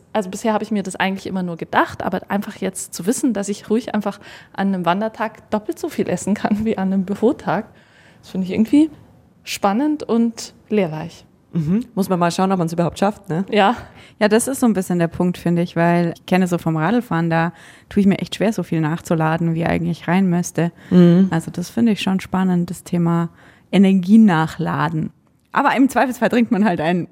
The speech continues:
Speaker 3: Bier, nicht? <laughs>
Speaker 2: Ein
Speaker 3: Leider.
Speaker 2: alkoholfreies Bier.
Speaker 3: Ein alkoholfreies Bier.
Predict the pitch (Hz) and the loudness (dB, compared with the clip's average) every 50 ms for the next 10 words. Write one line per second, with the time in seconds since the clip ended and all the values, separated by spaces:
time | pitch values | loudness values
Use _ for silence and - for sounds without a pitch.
0 | _ _ _ - 180 160 147 143 - _ _ _ - 170 196 196 220 285 - - | _ _ _ -8 -6 -4 -4 -4 -6 _ _ _ -14 -10 -8 -6 -4 -4 -6 -6
1 | - - 466 440 392 277 440 440 - - 466 - 277 262 403 392 - - - - | -4 0 2 2 4 4 4 2 4 4 4 4 4 4 2 0 0 -2 -8 -14
2 | - - - - 180 165 175 175 185 - 208 190 180 214 208 156 - - - - | -14 -10 -6 -4 -2 0 0 0 0 0 -2 0 2 2 2 0 0 -6 -12 -12
3 | 120 - - - - - - - - 294 330 - 285 233 226 202 185 185 - - | -10 -10 -10 -12 -14 -14 -8 -6 -4 -2 0 0 -2 -2 -2 -4 -4 -4 -4 -6
4 | 160 139 127 - - _ - 151 - | -6 -6 -6 -8 -10 _ -12 -12 -12